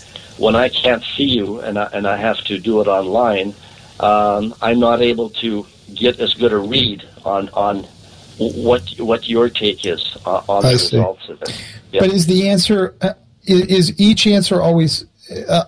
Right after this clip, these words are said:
Speaker 2: always or never true? So it's, it's, i-, do you have to, that's what you as the person administering this have to make a decision on.
Speaker 1: Well, it,
Speaker 2: So if somebody says, like, "Sometimes
Speaker 1: Yeah,
Speaker 2: I
Speaker 1: yeah.
Speaker 2: do throw a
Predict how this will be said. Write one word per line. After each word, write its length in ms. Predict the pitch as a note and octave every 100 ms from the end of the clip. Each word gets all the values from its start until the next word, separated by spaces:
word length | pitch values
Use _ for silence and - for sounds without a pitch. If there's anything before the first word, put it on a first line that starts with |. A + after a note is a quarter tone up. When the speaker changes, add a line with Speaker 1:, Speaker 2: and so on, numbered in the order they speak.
| -
Speaker 2:
always 520 | F3 F3+ F#3 F#3 F3
or 220 | - D#3+
never 400 | D#3+ E3 E3 D#3
true? 360 | C#3+ D#3+ B2+ A#2
So 220 | - D3
it's, 160 | C#3
it's, 240 | E3+ D3+ -
i-, 360 | E3+ E3+ F3+ E3+
do 120 | D3
you 100 | E3 E3
have 280 | E3+ E3+
to, 260 | - E3 - - - - _ _ _ -
that's 260 | F#3 F#3 G3+
what 120 | E3+
you 300 | D#3 F#3+ F#3+
as 200 | E3 -
the 100 | D#3
person 460 | - F#3 E3+ F#3 D#3
administering 760 | D3 D3+ E3 F3+ F3 D#3+ D3
this 160 | C#3 -
have 200 | E3 D3+
to 80 | D#3
make 180 | D3
a 60 | C3+
decision 440 | B2+ - B2+ A#2+ G#2
on. 200 | D2+ - _ _ _ _ _ _ _ _ - - - -
Speaker 1:
Well, 360 | B2 C3 C3+
it, 300 | - A2 -
Speaker 2:
So 260 | C#3 - F#3
if 120 | F3+
somebody 380 | - A3 A3 G#3+
says, 320 | F3 G#3+ G3
like, 160 | A3 G#3
"Sometimes 1040 | - - C4 E4+ F4 - B3+ A3 F#3+ F#3
Speaker 1:
Yeah, 60 | F#3
Speaker 2:
I 60 | F3
Speaker 1:
yeah. 200 | E3 C#3
Speaker 2:
do 220 | - F3+
throw 600 | D#3 - F3 F3 D#3+ D#3 D3+
a 140 | C3+